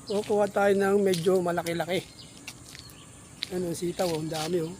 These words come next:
Daming bunga. Kuha tayo niyan. Oh.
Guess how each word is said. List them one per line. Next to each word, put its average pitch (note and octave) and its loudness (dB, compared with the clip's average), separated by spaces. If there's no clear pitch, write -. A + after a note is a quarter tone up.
Daming D3 -4
bunga. D#3 -2
Kuha D#3+ -8
tayo E3 -4
niyan. F#3 0
Oh. C3 -12